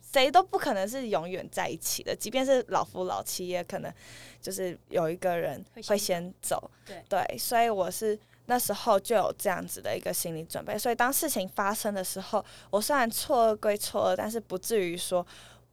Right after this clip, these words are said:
Speaker 1: 我感觉我失去了全部。
Speaker 2: OK。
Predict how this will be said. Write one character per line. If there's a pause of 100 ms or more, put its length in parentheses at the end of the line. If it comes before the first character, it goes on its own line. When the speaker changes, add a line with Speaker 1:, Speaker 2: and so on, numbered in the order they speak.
(120)
Speaker 1:
我 (520)
感
觉
我
失
去
了 (180)
全 (200)
部。 (140)
Speaker 2:
OK。